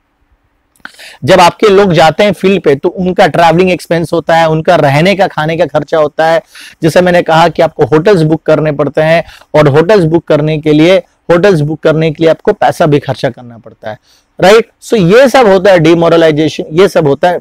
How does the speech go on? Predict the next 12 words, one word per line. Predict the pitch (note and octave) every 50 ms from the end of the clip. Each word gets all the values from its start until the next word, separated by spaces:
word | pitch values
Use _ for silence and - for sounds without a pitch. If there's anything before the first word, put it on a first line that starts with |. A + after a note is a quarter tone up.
| -
मैल | C#3 D3+ F3+ G#3 A3 A3
एडजस्टमेंट्स | G3+ F3+ G#3 G#3 - G#3 G#3 G#3+ F3+ F3
भी | G3 G3+
बहुत | F3+ F#3+ F#3 -
सारे | G3 F#3 F#3
होते | F#3 F#3 F3+ - G3
हैं, | F3+ D#3
मैल | D#3 E3 F3+
प्रैक्टिसेस | F3 - - - _ - E3 - - F3 D#3+ D#3 D#3+
भी | E3+ E3
होते | D#3 D3+ C#3+ - E3+
हैं, | F3 F3